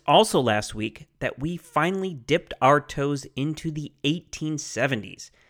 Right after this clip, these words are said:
after spending more than twenty episodes in the eighteen sixties, exploring the Bascom Affair, the Civil War,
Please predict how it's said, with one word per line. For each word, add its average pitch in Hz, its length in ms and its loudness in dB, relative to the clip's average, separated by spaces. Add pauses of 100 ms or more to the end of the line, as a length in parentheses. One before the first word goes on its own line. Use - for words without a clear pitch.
(320)
after 156 280 -2
spending 175 420 0
more 147 200 0
than 139 200 -2
twenty - 580 -6
episodes 170 540 0 (120)
in 202 200 2
the - 160 -4
eighteen 175 420 -4
sixties, - 640 -6 (440)
exploring 143 680 -2
the 110 80 -4
Bascom 139 420 -2
Affair, 143 580 0
the 117 120 -4
Civil 120 340 0
War, 147 460 4